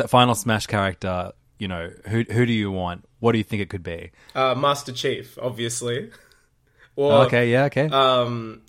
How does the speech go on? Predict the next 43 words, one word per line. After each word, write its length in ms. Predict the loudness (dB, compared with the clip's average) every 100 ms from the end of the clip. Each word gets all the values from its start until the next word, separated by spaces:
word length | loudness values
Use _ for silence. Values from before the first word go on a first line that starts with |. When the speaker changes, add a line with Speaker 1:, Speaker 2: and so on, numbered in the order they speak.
| _
Speaker 2:
uh, 560 | -8 -6 -4 -4 -6 -8
Sam 380 | -8 -2 -2 -2
Porter 260 | -2 -2
Bridges. 800 | -2 -6 -8 -8 -10 -10 -14 -14 -18 _ _ _ _ _ _ _ _ _ _ -20 _ -6
Speaker 1:
Oh, 160 | -2
from 160 | -2 -2
Death 180 | -4 -6
Stranding. 460 | -6 -6 -4 -8 -10 _ _ _ -8
Yeah, 260 | -4 -4 -2
I 80 | 0
kind 160 | 2 4
of, 100 | 4
yeah. 160 | 2
I 40 | 4
remember 200 | 2 4
when 100 | 4
they, 60 |
when 180 | 2 2
they 80 | 2
put 180 | 0 -2
the 80 | -2
dude 200 | -2 -4
from 100 | -6
Persona, 580 | -6 -2 -2 -2 -6 -8 _ _ _ _ _
Joker. 460 | -4 -4 -2 -4 -4 _ _ _
Speaker 2:
Yeah. 200 | -2 0
Speaker 1:
Not 180 | 2 2
my 160 | 2 2
Joker. 480 | 0 -2 -2 -6 -6 _ _ _
In, 260 | -4 -2 -2
uh, 260 | -2 0
Speaker 2:
No, 100 | 4
I 40 | 6
Speaker 1:
in, 40 |
Speaker 2:
want, 160 | 6 4
Speaker 1:
in 80 |
Speaker 2:
I 40 | 2
want 80 | 2 4
Speaker 1:
Smash, 60 |
Speaker 2:
Joaquin 260 | 2 0 -4
Speaker 1:
even 220 | -2 0
though 60 | 0
Speaker 2:
Phoenix 340 | -2 -6 -14